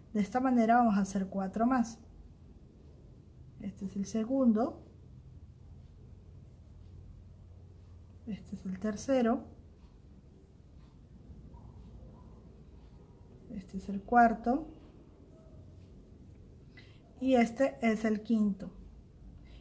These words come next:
Y luego pasamos al siguiente arco y aquí no enlazo porque es punto bajo. Simplemente ingreso y tomo la hebra de atrás y hago una y dos veces. Ahí tengo dos puntos bajos.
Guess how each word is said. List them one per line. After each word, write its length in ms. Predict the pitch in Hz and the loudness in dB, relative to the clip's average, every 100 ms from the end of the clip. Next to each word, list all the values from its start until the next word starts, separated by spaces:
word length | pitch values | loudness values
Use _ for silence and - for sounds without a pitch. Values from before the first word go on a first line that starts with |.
| - - | -10 2
Y 60 | |
luego 220 | 226 214 | 4 4
pasamos 400 | 220 226 233 233 | 4 4 6 6
al 100 | 240 | 6
siguiente 380 | 233 240 240 247 | 4 4 4 8
arco 260 | 240 240 320 339 | 6 6 2 4
y 140 | 240 | 6
aquí 300 | 240 254 294 | 4 2 0
no 180 | 285 269 | 2 4
enlazo 580 | 254 262 277 269 196 - | 4 6 6 4 -2 -2
porque 260 | 196 202 | -2 0
es 60 | 226 | -2
punto 360 | - 254 240 226 | 0 2 4 4
bajo. 320 | 214 202 196 | 4 2 0
Simplemente 560 | 233 233 233 226 226 | 2 4 6 6 4
ingreso 420 | 226 240 285 285 349 349 - | 4 4 4 2 0 -2 0
y 120 | 240 | 0
tomo 320 | 226 240 240 | 4 6 6
la 140 | 220 214 | 6 4
hebra 200 | 220 233 | 4 4
de 100 | 226 | 4
atrás 340 | 233 269 277 | 4 0 0
y 80 | 220 | 2
hago 300 | 196 190 - 269 | 2 0 -4 -2
una 340 | 285 269 339 - - - - - - - - - - - | 2 2 0 -6 -20 -20 -20 -20 -20 -20 -20 -20 -20 0
y 120 | 233 | 2
dos 220 | 202 185 185 | 4 4 0
veces. 380 | - - - | -4 -12 -8
Ahí 140 | 196 202 | -4 -2
tengo 300 | 202 202 190 | 0 0 0
dos 140 | 196 | -4
puntos 360 | - - 220 196 | -6 -10 -6 -4
bajos. 340 | - - - | -4 -6 -16